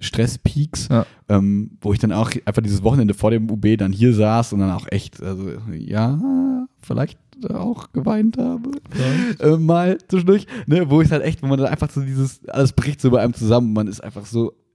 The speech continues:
Speaker 1: abgefuckt davon. Ähm, nicht mal irgendwie, das kann man ja nicht mal zusammenfassen in, okay, Angst ist nicht zu schaffen und so. Ich kann's nicht mal rational irgendwie erklären.
Speaker 2: Ja,
Speaker 1: Das ist einfach
Speaker 2: ja.
Speaker 1: nur der, dieser Druck, diese, dieses, ich muss jetzt dafür arbeiten und das wird überprüft und
Speaker 2: Mhm.
Speaker 1: keine Ahnung,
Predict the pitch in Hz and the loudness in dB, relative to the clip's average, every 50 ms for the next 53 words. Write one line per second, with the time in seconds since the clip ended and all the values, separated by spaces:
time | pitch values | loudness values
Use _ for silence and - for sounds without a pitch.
0 | _ _ - 113 113 - - 107 - - 95 - - 101 101 104 104 107 117 135 | _ _ -6 -6 -4 -4 -6 -8 -6 -8 -10 -8 -6 -6 -2 0 2 2 2 0
1 | - _ - 107 104 101 101 98 101 104 - - - _ - - 120 - - 160 | -2 _ 0 2 2 2 2 0 -2 -4 -6 -10 -18 _ -6 0 0 2 2 4
2 | 156 151 - 135 135 123 123 120 113 113 117 - - - - 127 135 123 113 - | 2 2 0 -2 -2 -2 -2 -2 -2 -2 -4 -6 -4 0 2 2 4 4 2 2
3 | 117 - - - 113 123 123 - 120 117 - - 90 113 110 101 - 123 120 - | 0 -2 0 0 0 0 2 0 -2 -2 -2 -2 -2 -2 0 0 2 0 0 0
4 | - - 117 - - 104 123 131 - - 123 107 117 117 120 - - - 110 - | 0 -2 -2 0 -2 -2 -4 -4 -2 -4 -4 -2 -2 -2 -4 -4 -8 -8 -6 -6
5 | - 127 131 - - 147 135 127 117 120 123 117 113 - - - - - - - | -6 -8 -8 -8 -2 0 2 4 4 6 4 4 4 0 -6 -20 -20 -18 -14 -10
6 | - - 107 113 - 113 - 104 98 92 110 - - - 104 101 101 92 - 95 | -6 -6 -4 -2 -2 -2 0 0 0 0 -2 -4 -4 -2 0 2 2 2 2 2
7 | 98 95 87 82 85 - - 98 92 101 - 127 123 117 113 107 113 120 113 104 | 2 2 0 0 -2 -4 -4 -4 -2 0 2 4 4 4 4 2 0 0 0 2
8 | 95 95 92 98 90 87 82 - _ - 104 92 90 87 87 90 - 104 90 117 | 2 2 0 0 -2 -2 -6 -10 _ -6 -6 -4 -4 -6 -6 -6 -6 -4 -2 -4
9 | 120 - - - - - 107 90 95 98 95 - - - - - - _ - - | -4 -6 -8 -10 -6 -4 -2 0 0 0 0 -2 -6 -12 -20 -20 -20 _ -14 -10
10 | 95 92 90 - - - - 110 131 160 143 - - 113 120 123 - - - - | -8 -8 -8 -8 -4 0 4 6 6 6 4 2 2 0 0 0 -2 -6 -10 -8
11 | 101 101 113 - - 110 - - 107 117 113 107 110 113 113 - _ - 110 110 | -6 -6 -2 0 0 0 0 0 0 0 2 4 4 4 4 2 _ -2 -2 0
12 | 104 98 95 - - 92 - - 110 104 - - 95 101 90 - - 113 107 110 | -2 -2 -4 -6 -8 -10 -6 -2 -2 0 0 2 2 2 2 2 0 2 2 2
13 | 113 - - 131 131 120 117 113 104 98 92 90 82 92 101 98 | 0 -2 -2 0 2 2 4 2 2 0 0 -2 -2 -4 -6 -6